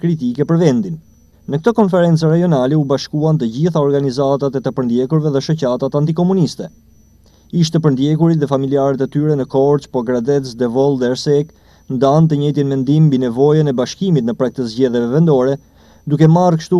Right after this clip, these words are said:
parasysh zhvillimet e rënda politike të krizës së gjithanshme ekonomike, të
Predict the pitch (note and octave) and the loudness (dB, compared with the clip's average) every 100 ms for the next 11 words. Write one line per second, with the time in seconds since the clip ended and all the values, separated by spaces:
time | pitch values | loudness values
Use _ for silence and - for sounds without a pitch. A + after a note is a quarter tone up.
0 | E3 D#3+ D#3 F3+ E3 D3 D3+ D#3+ D#3 C#3+ | 2 2 2 0 0 2 4 4 4 2
1 | D3 D3+ C3+ C3+ C3 D#3 D#3+ E3 D#3+ C3 | 0 0 0 0 -2 -2 -2 0 -2 -4
2 | - D#3 D3+ C#3+ C#3+ B2+ B2+ D3 F3 D#3+ | 0 0 2 -2 -4 -4 -2 0 0 0
3 | D#3+ D#3 D3 D3+ D#3+ D#3+ D#3+ D#3+ - | -2 0 0 2 2 2 0 -2 -8